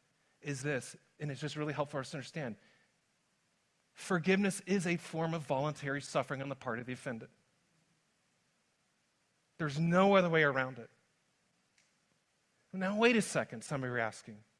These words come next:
Let me just settle in. Some of you are asking this question right now, "But what happens to justice? What if I do this, will it not be emotionally unhealthy?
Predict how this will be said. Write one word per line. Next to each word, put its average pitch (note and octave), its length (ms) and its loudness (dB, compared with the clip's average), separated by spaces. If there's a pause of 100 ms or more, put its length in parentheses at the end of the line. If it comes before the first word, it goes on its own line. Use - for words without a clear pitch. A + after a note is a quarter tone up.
(680)
Let F3+ 60 -4
me G3 40 -2
just C4 180 -6
settle D#3 320 6
in. C3 240 0 (2000)
Some - 360 4
of C4+ 120 2
you C#4 160 6
are - 20 10
asking F#3+ 460 8
this E3+ 160 -2
question E3 400 -2
right D#3+ 200 0
now, D3 280 4
"But E3 380 -2
what G#3 280 6 (800)
happens G3+ 920 8
to G#3 100 -2
justice? E3 920 4 (1400)
What C#4 240 10
if A#3 220 4
I B3 160 12
do C4 320 6
this, A#3 360 4
will G3 300 6
it A3+ 140 6
not C4+ 260 10
be A#3+ 140 6
emotionally G#3 720 4 (100)
unhealthy? A#3 840 4